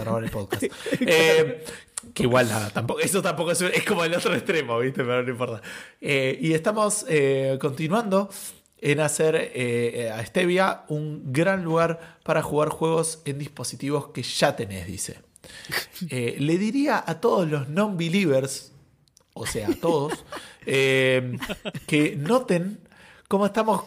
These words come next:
Speaker 1: <laughs> esta frase es muy buena, cómo estamos continuando en poner nuestras palabras en acción.
Speaker 2: Oh,
Speaker 1: En
Speaker 2: sí.
Speaker 1: acción, sí, sí,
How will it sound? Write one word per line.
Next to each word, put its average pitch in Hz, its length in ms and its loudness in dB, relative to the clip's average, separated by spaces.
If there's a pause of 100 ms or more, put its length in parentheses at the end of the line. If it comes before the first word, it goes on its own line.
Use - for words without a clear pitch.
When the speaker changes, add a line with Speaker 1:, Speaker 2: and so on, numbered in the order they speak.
(420)
Speaker 1:
<laughs> - 440 -8
esta 139 220 -4
frase - 360 -4
es 113 60 -8
muy 120 140 -2
buena, 127 320 0 (440)
cómo 196 160 2
estamos 202 320 2
continuando 180 880 0
en 147 140 -2
poner 156 400 2
nuestras 143 380 -2
palabras 185 600 -2
en 247 220 -8
acción. 190 800 -4 (600)
Speaker 2:
Oh, 160 340 4
Speaker 1:
En 135 40 2
Speaker 2:
sí. 139 320 -2
Speaker 1:
acción, 320 680 0
sí, 392 180 -2 (100)
sí, - 260 -2